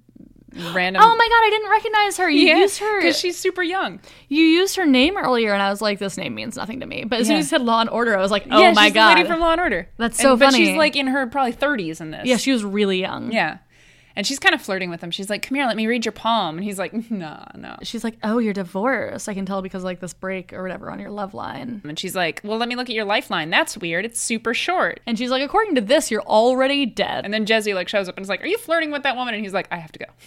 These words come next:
Speaker 1: <laughs>
Speaker 2: And so that's when Jesse, like, drags him on the dance floor and
Speaker 1: And he
Speaker 2: forces
Speaker 1: does
Speaker 2: him to
Speaker 1: his
Speaker 2: dance.
Speaker 1: awkward tall man dance.
Speaker 2: Yep.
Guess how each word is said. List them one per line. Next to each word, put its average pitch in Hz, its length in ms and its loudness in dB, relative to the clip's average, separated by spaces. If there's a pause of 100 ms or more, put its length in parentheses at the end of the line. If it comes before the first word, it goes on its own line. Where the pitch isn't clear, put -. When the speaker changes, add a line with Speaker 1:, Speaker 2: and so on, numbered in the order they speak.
(120)
Speaker 1:
<laughs> 226 100 0 (600)
Speaker 2:
And 277 240 2
so 302 160 6
that's 277 160 2
when 277 140 0
Jesse, 214 320 0
like, 202 160 -2
drags 190 340 -2
him 202 60 -6
on 196 80 -4
the 202 140 -2
dance 180 280 -8
floor 175 380 -6
and 180 100 -6
Speaker 1:
And 190 80 -4
he 196 60 -2
Speaker 2:
forces 196 160 0
Speaker 1:
does 208 80 -2
Speaker 2:
him 214 60 -2
to 214 40 0
Speaker 1:
his 214 80 -2
Speaker 2:
dance. 180 500 -6
Speaker 1:
awkward 208 380 0
tall 185 300 -2
man 170 260 -2
dance. 156 640 -12
Speaker 2:
Yep. 226 300 -2